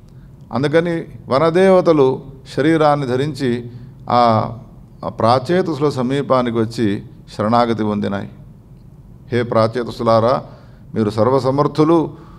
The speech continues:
ఇంతకాలము మీరు తపస్సు చేసి క్షణకాలంలో ఈ కళ్ళను తెరిచి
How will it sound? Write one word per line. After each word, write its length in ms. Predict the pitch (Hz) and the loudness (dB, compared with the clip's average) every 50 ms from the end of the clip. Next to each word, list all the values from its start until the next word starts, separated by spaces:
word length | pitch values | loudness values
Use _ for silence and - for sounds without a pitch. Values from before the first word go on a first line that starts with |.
| - - - - - - - - - - - - - - - - - | -20 -20 -20 -20 -20 -20 -20 -20 -20 -20 -20 -20 -20 -20 -16 -10 -6
ఇంతకాలము 920 | 110 131 156 143 165 165 160 165 170 175 180 180 185 185 185 190 196 202 | -4 -4 -2 0 -2 -2 0 2 4 4 4 4 4 2 0 0 -4 -4
మీరు 280 | 190 185 185 180 175 | -2 -2 -2 -2 -2
తపస్సు 440 | 170 - 160 151 151 170 160 - 165 | -2 -2 -2 -2 -2 -4 -6 -6 -4
చేసి 560 | 165 160 160 156 139 - 151 127 123 127 - - - - - - - - - - - - - - - - | -2 0 0 -2 -2 -4 -4 -4 -4 -6 -8 -12 -18 -20 -20 -20 -20 -20 -20 -20 -20 -20 -20 -20 -20 -20
క్షణకాలంలో 960 | - - - 127 147 156 - 156 170 175 175 190 190 185 185 185 175 160 151 151 - - - - - - - - - - - - - - - - - - - | -12 -6 -2 0 0 2 2 2 4 4 4 2 2 0 0 0 0 0 -2 -4 -10 -18 -20 -20 -20 -20 -20 -20 -20 -20 -20 -20 -20 -20 -20 -20 -20 -12 -8
ఈ 120 | - 139 135 | -6 -6 -4
కళ్ళను 480 | 139 - 131 139 151 165 170 170 175 | -2 -2 -2 0 2 2 2 2 2
తెరిచి 680 | 156 165 160 165 151 160 175 175 180 175 170 165 175 | 0 0 -2 -2 0 2 4 4 4 4 2 -2 -6